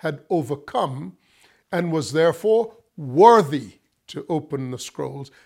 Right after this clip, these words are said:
And all heaven reverberated with that new song. Now, I want us to go to where he begins to open the scrolls.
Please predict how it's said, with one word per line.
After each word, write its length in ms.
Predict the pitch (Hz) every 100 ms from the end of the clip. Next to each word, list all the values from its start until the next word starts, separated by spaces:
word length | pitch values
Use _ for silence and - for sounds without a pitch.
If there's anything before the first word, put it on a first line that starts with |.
| _ -
And 180 | 165 - _
all 440 | - 220 208 202 180
heaven 560 | - 196 156 151 156
reverberated 1200 | 170 156 107 135 220 175 170 165 151 - 147 127 _ _
with 220 | 156 151
that 380 | 151 151 151 _ -
new 640 | 156 156 208 240 156 131 _ _ _ _ _ _
song. 480 | - 170 127 123 151 _ _ _ _ _ _ _ _ _ _ _ _ _ _ _ _ _ _ -
Now, 280 | 156 90 - _ _ _ _ _ _ _ _ _ _ _ _ _ _ _ 160
I 40 |
want 200 | 180 190
us 160 | 196 -
to 100 | 170
go 220 | 147 160
to 220 | - 160
where 180 | 151 156
he 140 | 151
begins 480 | 135 127 147 147 139
to 180 | - -
open 440 | 160 143 139 131
the 60 | 123
scrolls. 680 | - - 82 131 131 139